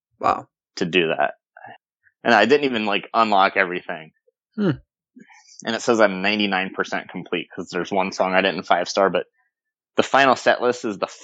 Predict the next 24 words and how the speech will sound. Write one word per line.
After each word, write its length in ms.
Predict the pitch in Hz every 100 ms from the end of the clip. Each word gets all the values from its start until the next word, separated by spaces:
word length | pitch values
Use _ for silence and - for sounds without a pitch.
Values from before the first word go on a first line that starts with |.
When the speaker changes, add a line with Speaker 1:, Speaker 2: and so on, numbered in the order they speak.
| -
Speaker 2:
five 300 | 113 107 110
songs 360 | - 110 110 101
I 100 | 92
hate 220 | 101 98
the 60 | 98
most 440 | 90 90 104 -
in 100 | 107
the 100 | 90
game. 460 | 85 85 95 117 131 _ _ _
Speaker 1:
Oh, 480 | 120 120 117 117 113
okay. 220 | 123 -
Speaker 2:
And 160 | 113 104
it 120 | -
forces 500 | - - 101 - 104
you 100 | 107
to 80 | 92
play 240 | - 90
them. 180 | 98 98 -
One 460 | 120 147 175 151
literally 400 | 120 127 135 131
is 380 | 110 104 - - -
a 80 | -
screaming 680 | - - 101 104 113 123
song. 480 | 127 139 131 131 127